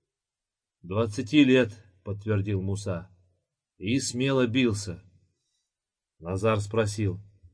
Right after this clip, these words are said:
«А как же до боя дошло? Как с силами собрались? Одно дело словами перекинуться, другое дело войском стать». Истинно, войском собраться непросто было.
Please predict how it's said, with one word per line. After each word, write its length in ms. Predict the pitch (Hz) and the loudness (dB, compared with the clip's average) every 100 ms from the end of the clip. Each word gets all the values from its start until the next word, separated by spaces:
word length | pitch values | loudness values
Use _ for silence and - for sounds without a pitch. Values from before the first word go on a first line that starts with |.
| _ _ _ _ _ _ _ | _ _ _ _ _ _ _
«А 160 | 92 | -10
как 220 | 104 147 | 2 4
же 120 | 123 127 | 4 0
до 140 | 139 | 0
боя 280 | 151 151 101 | 4 4 4
дошло? 520 | 104 101 117 95 - - _ _ _ _ | 0 -2 -2 -4 -6 -16 _ _ _ _
Как 240 | - 135 143 | 0 0 0
с 100 | - | -2
силами 360 | 180 151 110 | 0 0 2
собрались? 640 | 101 104 101 120 123 101 - _ _ _ _ _ _ - | 0 0 0 0 0 -4 -10 _ _ _ _ _ _ -14
Одно 380 | 80 90 127 | -12 -4 -2
дело 300 | 127 135 123 | 2 2 2
словами 420 | 107 113 110 117 120 | 2 2 2 2 2
перекинуться, 800 | 123 120 110 127 120 107 123 104 _ _ _ | 2 0 -2 -6 -6 -4 -6 -8 _ _ _
другое 500 | 92 95 104 120 131 | -8 0 2 4 4
дело 280 | 113 131 127 | 4 4 4
войском 420 | 127 160 - 107 | 4 2 0 -4
стать». 340 | 95 - 87 85 _ _ _ _ _ | -6 -6 -8 -8 _ _ _ _ _
Истинно, 760 | 92 113 107 104 110 104 98 - - _ _ _ _ | -4 -4 -4 -2 0 2 0 -4 -16 _ _ _ _
войском 600 | 95 139 156 143 147 131 | -2 8 8 8 4 2
собраться 560 | 139 135 147 135 139 | 2 6 6 6 2
непросто 520 | 135 131 156 127 104 | -2 2 4 4 2
было. 420 | 104 104 92 82 | 2 4 4 0